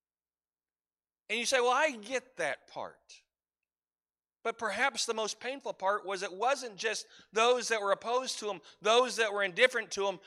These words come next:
those that were the religious, religious crowd. It was a friend. I think it's important that we see here that then comes Judas, one of the twelve.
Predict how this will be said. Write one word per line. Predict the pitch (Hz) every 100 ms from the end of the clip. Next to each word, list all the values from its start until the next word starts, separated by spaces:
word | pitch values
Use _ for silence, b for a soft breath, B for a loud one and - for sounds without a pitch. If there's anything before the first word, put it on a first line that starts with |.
| B
those | 214 233 254 196
that | 226
were | 202
the | 202
religious, | 196 247 262 233 - - 190
religious | 202 240 220 -
crowd. | 247 262 214 b b b
It | 240 254
was | 226 220 202 - _ -
a | 226
friend. | 190 - 254 302 277 208 117 101 _ _ _ _ _ _ _ _ _ _ _ _ _ _ _ -
I | 214
think | 233 262
it's | 240
important | 226 - 262 269 - 214
that | 233 202
we | 214
see | - 262 294 269
here | 220 214 190 B B -
that | 220 214 - _ _
then | 185 262 277
comes | 262 262 208 139
Judas, | - 294 302 202 - B B
one | 127 156 254 320 330 330 339 311 _ _ _ -
of | 247 277 302 285 240 - _ _ -
the | 214
twelve. | - 262 233 165 101